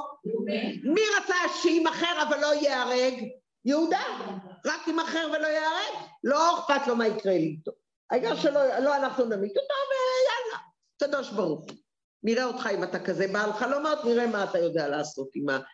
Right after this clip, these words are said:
Speaker 2: האמונה והביטחון שלך בהשם. אז מי יותר צדיק? ראובן! הלאה, שתיים. מה שאין כן ראובן שביקש להשיבו ליעקב, כמפורש כתוב, "למען נציל אותו מידם להשיבו אל אביו".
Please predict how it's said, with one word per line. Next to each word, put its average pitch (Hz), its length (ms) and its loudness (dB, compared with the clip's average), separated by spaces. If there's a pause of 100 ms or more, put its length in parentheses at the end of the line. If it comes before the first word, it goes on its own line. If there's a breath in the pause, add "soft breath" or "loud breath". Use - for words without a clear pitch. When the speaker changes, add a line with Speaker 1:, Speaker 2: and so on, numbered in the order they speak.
(140 loud breath)
Speaker 2:
האמונה 208 420 8
והביטחון 160 480 2
שלך - 160 -6
בהשם. 123 400 -2 (600 soft breath)
אז 285 100 4 (120)
מי 427 60 8 (160)
יותר 349 320 4
צדיק? 208 420 6 (260)
ראובן! 605 680 6 (840)
הלאה, 196 400 4
שתיים. - 680 0 (1600 soft breath)
מה 262 220 8
שאין 285 360 4
כן 277 180 6
ראובן 262 300 4
שביקש 254 440 -2
להשיבו 240 380 0
ליעקב, 226 640 0
כמפורש 220 440 0
כתוב, 254 360 0
"למען 254 580 0
נציל 277 440 0
אותו 277 300 -2
מידם 262 580 -2
להשיבו 247 920 0
אל 254 180 2
אביו". 190 300 -2